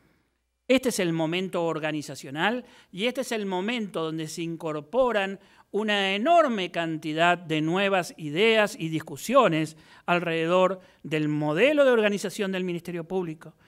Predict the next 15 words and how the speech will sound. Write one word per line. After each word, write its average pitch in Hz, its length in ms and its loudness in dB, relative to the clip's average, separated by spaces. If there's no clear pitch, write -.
del 185 360 0
modelo 226 540 4
de 214 60 2
organización, 180 840 -4
eh, 156 280 -8
judicial 160 800 -8
y 175 100 -6
del 156 200 -2
modelo 156 440 -2
de 156 40 -2
organización 139 540 -8
de 139 60 -6
las 135 100 -10
defensas 131 400 -12
públicas. - 580 -20